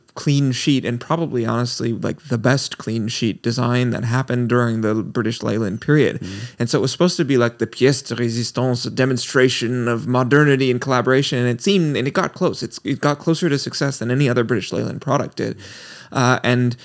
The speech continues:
Speaker 1: yet it fell flat on its face. And of course, the, the Leyland had been run by two previous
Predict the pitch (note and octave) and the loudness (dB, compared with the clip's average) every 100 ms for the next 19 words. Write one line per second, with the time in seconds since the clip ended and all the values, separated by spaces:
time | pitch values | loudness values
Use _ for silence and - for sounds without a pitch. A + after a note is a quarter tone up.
0 | - - E3 C3+ - B2 - C#3 B2 B2 | -20 -2 2 2 0 -2 0 2 2 2
1 | A2 B2 A#2 G#2 - D3+ A#2 - A2 A2 | 2 2 2 -2 0 0 0 0 -6 -6
2 | - A#2+ A#2+ A#2+ A2+ F2+ A2+ - - - | 0 0 0 -4 -4 -2 -4 -4 -10 0
3 | C3 D3+ D3 B2 A#2 A#2 A#2 C3 C3 A2 | 4 6 4 0 2 2 2 2 2 -2
4 | - C3+ - C3+ B2 A#2 | 0 -2 0 2 2 0